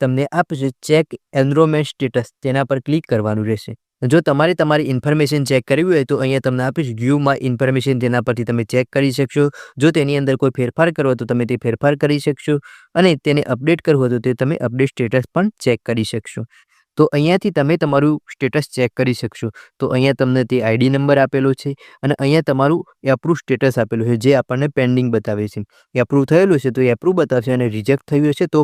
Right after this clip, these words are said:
પણ ત્યાં રિજેક્ટ લખેલું હશે અને રિજેક્ટ લખેલું હશે તો તે તારીખ અને તેનું કારણ પણ અહીંયા લખવામાં આવશે. જો તમારું સ્ટેટસ અહીંયા રિજેક્ટ બતાવશે તો રિજેક્ટ થયાની તારીખ અને શા માટે રિજેક્ટ થયું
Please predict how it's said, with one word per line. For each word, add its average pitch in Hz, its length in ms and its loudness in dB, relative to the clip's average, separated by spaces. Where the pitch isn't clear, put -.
પણ 147 180 0
ત્યાં 135 220 2
રિજેક્ટ 120 320 -2
લખેલું 120 340 -4
હશે 123 260 0
અને 123 100 2
રિજેક્ટ 156 300 2
લખેલું 175 320 0
હશે 135 220 0
તો 139 160 0
તે 151 80 2
તારીખ 151 320 0
અને 147 160 2
તેનું 160 260 0
કારણ 127 320 2
પણ 135 140 0
અહીંયા 120 240 2
લખવામાં 107 380 -6
આવશે. 104 200 -10
જો 160 200 4
તમારું 151 320 -2
સ્ટેટસ 135 420 -2
અહીંયા 139 320 0
રિજેક્ટ 151 400 0
બતાવશે 139 380 2
તો 156 120 4
રિજેક્ટ 147 340 0
થયાની 147 320 0
તારીખ 135 360 0
અને 147 160 2
શા 170 220 2
માટે 151 180 0
રિજેક્ટ 120 280 -2
થયું 180 180 0